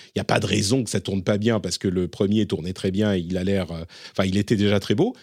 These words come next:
Mais juste, voilà, euh, dans le, dans le public service announcement, c'est important à, à, de s'en souvenir aussi.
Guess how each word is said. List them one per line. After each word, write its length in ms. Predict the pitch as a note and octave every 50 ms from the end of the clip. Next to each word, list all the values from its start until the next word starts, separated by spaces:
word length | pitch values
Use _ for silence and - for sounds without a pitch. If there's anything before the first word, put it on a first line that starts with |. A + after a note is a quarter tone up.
| _ _ _
Mais 200 | F#2+ G#2 A#2+ A2+
juste, 360 | - F#2 C3 G3 G#3 - -
voilà, 260 | G#2+ A#2 G#2+ F2+ - - - F2
euh, 260 | F#2 F2 E2 E2 E2 F2
dans 180 | F2+ G2 G2
le, 180 | G2 G2 G2 F#2
dans 280 | F2 F#2 G2 G#2 G2+ G2
le 120 | F#2+ G2 G2 F#2 F2 F2 F2+ - _ _ _ _ _ _ _ -
public 320 | C3+ B2 A#2+ C#3 C#3 -
service 340 | - C#3 A2+ G#2+ B2 - -
announcement, 480 | A2 G#2 G2+ G2 F#2 - - C#3+ E3+
c'est 320 | F3 - - G#2 F#2 E2+ - - - - _ _
important 600 | - A2 F#2+ - G#2 - - - B2 B2 A#2+ A2
à, 400 | F#2+ F2+ E2+ D#2+ D#2 D#2+ - - _ -
à, 320 | - F#2 E2 D#2+ D#2+ A#1 B1 - - C2+ - - D2+ D2 _ G#2
de 100 | G2+ F#2+
s'en 140 | - G#2+
souvenir 320 | F#2+ - A2 G#2 B2 C3 G2
aussi. 320 | - - - - _ _